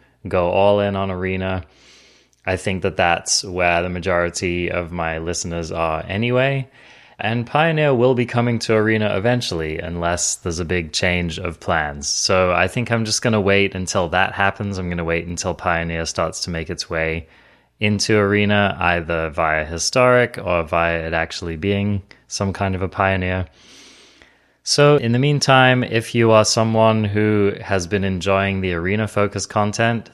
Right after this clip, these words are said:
then great. This is the place for you, and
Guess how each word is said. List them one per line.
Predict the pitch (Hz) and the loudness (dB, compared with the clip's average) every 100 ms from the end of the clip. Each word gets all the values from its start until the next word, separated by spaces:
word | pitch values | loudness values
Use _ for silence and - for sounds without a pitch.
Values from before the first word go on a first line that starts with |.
| - | -4
then | 90 95 101 | -2 0 -2
great. | 85 82 85 123 - - - - | -4 0 2 2 0 -10 -14 -2
This | 98 - - | 0 0 -2
is | - 104 107 95 | 0 2 2 0
the | 95 | 0
place | 117 110 - | 4 4 2
for | - | -4
you, | 101 139 113 85 82 | 0 4 4 2 -2
and | 87 87 87 | -4 -2 -4